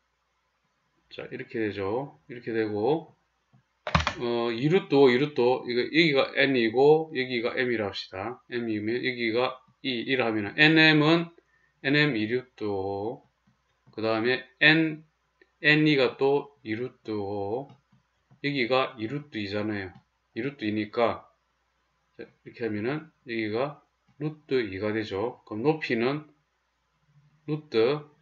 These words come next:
사, 오, 이십 빼기 이는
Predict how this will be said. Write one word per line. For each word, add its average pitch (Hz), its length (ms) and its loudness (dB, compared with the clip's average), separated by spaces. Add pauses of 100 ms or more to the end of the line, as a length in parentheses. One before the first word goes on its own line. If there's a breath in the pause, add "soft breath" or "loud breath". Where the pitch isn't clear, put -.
(260)
사, 113 320 0
오, 143 440 2 (680)
이십 110 520 -6 (280)
빼기 143 340 0
이는 113 720 -6